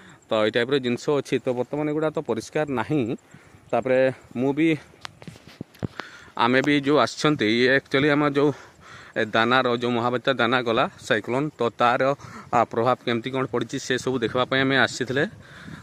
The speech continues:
ତ ବହୁତ ସୁନ୍ଦର ବି ଲାଗିଲା, ଯେହେତୁ ପାଣି ଫୁଲ ଅଛି। ଆଉ ଏଇଟା ତ ଯେହେତୁ ନୂଆ ଡ୍ୟାମ୍, ଆମର ଏତେ ପରିଚିତ ହେଇନାହିଁ, ତ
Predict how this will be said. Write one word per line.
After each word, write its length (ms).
ତ 80
ବହୁତ 220
ସୁନ୍ଦର 300
ବି 100
ଲାଗିଲା, 280
ଯେହେତୁ 280
ପାଣି 280
ଫୁଲ 300
ଅଛି। 220
ଆଉ 240
ଏଇଟା 200
ତ 100
ଯେହେତୁ 320
ନୂଆ 300
ଡ୍ୟାମ୍, 280
ଆମର 220
ଏତେ 200
ପରିଚିତ 520
ହେଇନାହିଁ, 560
ତ 80